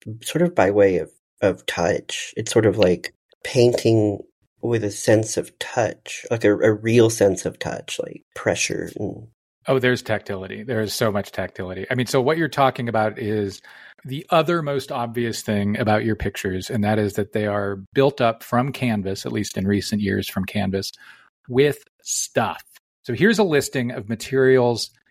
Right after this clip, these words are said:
Speaker 2: in and on your paintings that are on view now at P S one. And I'm just gonna read a list. Not everything's in every painting, but everything that I read off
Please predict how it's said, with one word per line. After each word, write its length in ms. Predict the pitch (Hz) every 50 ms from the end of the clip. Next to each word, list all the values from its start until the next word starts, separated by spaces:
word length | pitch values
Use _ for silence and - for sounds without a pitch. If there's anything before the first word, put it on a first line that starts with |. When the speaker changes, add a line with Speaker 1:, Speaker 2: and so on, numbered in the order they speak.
| _ _ _ _ _
Speaker 2:
in 280 | - 170 180 196 196 196
and 140 | 160 156 151 -
on 280 | - 139 139 139 139 143
your 160 | 139 135 139
paintings 720 | 135 - - 123 123 123 120 117 113 113 113 117 110 - - -
that 180 | 113 117 117
are 160 | 113 110 110 110
on 240 | 110 110 110 110
view 400 | 101 98 104 110 110 110 107 110 110
now 300 | 110 107 104 104 101 98
at 80 | 104 - -
P 200 | - - 107 104
S 220 | 95 92 - -
one. 180 | 98 90 - - _ _ _ _ - - - _ _ -
And 80 | - 120
I'm 80 | 123 139
just 160 | 180 170 -
gonna 140 | 170 147 139
read 160 | 139 135 135
a 40 | 131
list. 520 | 117 107 90 85 123 - - - - - - _ _ -
Not 160 | 107 123 127
everything's 380 | - 113 117 131 131 135 131 113
in 80 | 127
every 240 | 117 117 110 123 127
painting, 540 | 123 117 110 104 104 104 104 101 104 107 107
but 120 | - 113 -
everything 500 | 131 120 113 123 120 - - 120 110 110
that 80 | 110
I 100 | 104 104
read 320 | 101 98 90 92 104 107 104
off 300 | 110 104 110 131 -